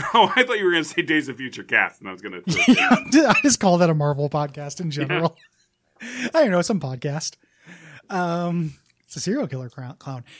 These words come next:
Speaker 2: If you like the show, go to patreon dot com slash duck feed T V.
Speaker 1: What's the
Speaker 2: Give us
Speaker 1: best
Speaker 2: some money.
Speaker 1: X-Men game? I guess it's X-Men Legends, right?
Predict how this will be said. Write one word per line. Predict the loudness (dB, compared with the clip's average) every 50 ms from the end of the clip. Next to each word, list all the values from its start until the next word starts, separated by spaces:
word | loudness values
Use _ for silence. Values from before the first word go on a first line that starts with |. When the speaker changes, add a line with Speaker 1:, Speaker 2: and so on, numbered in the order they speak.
| -14 -10 -6
Speaker 2:
If | -4 -2
you | 0
like | 0 -2 -4
the | -6
show, | -8 -6 -6 -6 -4
go | -6 -6
to | -6
patreon | -8 -8 -8 -6 -8 -8 -8
dot | -10 -10
com | -8 -8 -6 -6
slash | -6 -8 -10 -10
duck | -10 -10 -8
feed | -8 -8 -8
T | -6 -6
V. | -6 -6 -8 -8 _ _ _ _ _
Speaker 1:
What's | -12 -10 -6
the | -4 -2
Speaker 2:
Give | -2 -2
us |
Speaker 1:
best | -2
Speaker 2:
some | -2 -2
money. | -2 -2 -2
Speaker 1:
X-Men | -2 -4
game? | -2 0 0
I | 0
guess | 0 0
it's | -2 -4
X-Men | -6 -6 -6 -8 -6
Legends, | -4 -6 -6 -8 -10 -16 -14
right? | -10 -10 -10 -10 -10